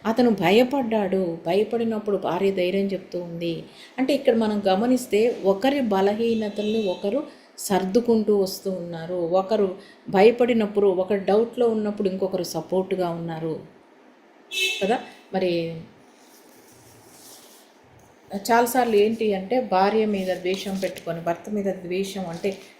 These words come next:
కుటుంబంలో కలిసి ఉంటూనే ద్వేషం పెట్టుకొని ఒకరి మాట ఒకరు లెక్క చేయకుండా,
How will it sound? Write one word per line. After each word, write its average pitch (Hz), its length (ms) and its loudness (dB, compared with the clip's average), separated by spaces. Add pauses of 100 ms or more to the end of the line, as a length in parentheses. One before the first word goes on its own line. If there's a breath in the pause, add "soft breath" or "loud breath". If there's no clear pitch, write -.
(120)
కుటుంబంలో 262 480 2
కలిసి 247 400 0
ఉంటూనే 254 500 0
ద్వేషం 214 420 2
పెట్టుకొని 196 500 -2
ఒకరి 208 340 -2
మాట 196 260 -2
ఒకరు 180 380 -2 (400 loud breath)
లెక్క 185 240 0
చేయకుండా, 208 760 2